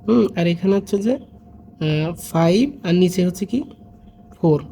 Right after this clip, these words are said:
ঠিক আছে? এটা ভাগ অবস্থায় আছে, তো আমরা কি করব? গুণ করব। তো গুণ করলে কি হবে? চি-, আহ, উল্টে যাবে। তো ফোর উপরে, নিচে ফাইভ হবে। তো দেখো, এখানে টু, এখানে ফোর, টু, তাহলে উপরে টু আর নিচে আছে ফাইভ।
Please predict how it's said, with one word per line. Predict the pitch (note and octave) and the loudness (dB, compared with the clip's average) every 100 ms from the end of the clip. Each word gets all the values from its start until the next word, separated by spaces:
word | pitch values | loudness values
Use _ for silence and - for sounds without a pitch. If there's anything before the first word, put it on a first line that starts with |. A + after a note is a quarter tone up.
| - | -10
ঠিক | - A3+ | -4 2
আছে? | B3+ F3+ | 2 2
এটা | - F3+ | 0 0
ভাগ | F3+ F3 F3 | 2 2 4
অবস্থায় | E3+ F3+ F3+ F#3 E3+ | 2 2 0 0 0
আছে, | F3+ | 0
তো | G#3 | 0
আমরা | G3 G3+ | 0 0
কি | G3+ | -2
করব? | F#3+ G#3 D4 - - - - F3 | 0 0 0 -4 -16 -20 -4 4
গুণ | F#3+ F3+ | 6 6
করব। | E3 D#3+ | 4 -2
তো | E3+ | -2
গুণ | F3 F3+ F#3+ | -2 0 2
করলে | F#3+ F#3+ F#3+ | 0 0 -2
কি | F#3+ F#3+ | 0 0
হবে? | A#3 | -2
চি-, | A#3+ A3 | -2 -6
আহ, | - - E3+ E3 D#3+ - | -6 -4 -2 0 0 4
উল্টে | G3 F3 D#3 | 4 4 2
যাবে। | D3+ F#3 | 0 -2
তো | G#3+ G3 | -4 -6
ফোর | - E3+ F#3+ | -4 -2 0
উপরে, | F#3 G3 D4+ | 0 0 2
নিচে | B3 E3+ E3 | 2 2 0
ফাইভ | D#3+ D3+ D3+ D3 | 0 0 2 2
হবে। | D3 A#3 - - - | 0 -2 -8 -20 -8
তো | F3 | 2
দেখো, | F3+ E3+ F#3+ | 4 4 4
এখানে | G3+ G3+ | 4 2
টু, | G3+ A3+ | 2 4
এখানে | A3+ G3+ | 4 2
ফোর, | G3 D#3+ E3+ - | 0 -2 0 0
টু, | D#3 C#3+ - | 0 0 -12
তাহলে | - - F#3+ | -12 2 4
উপরে | F#3+ F#3+ | 4 2
টু | F#3+ A3 | 4 4
আর | A#3 | 6
নিচে | G3 F3+ F#3 | 4 4 0
আছে | F3+ A#3+ | 0 -2
ফাইভ। | A3 D#3+ C#3 | 2 0 0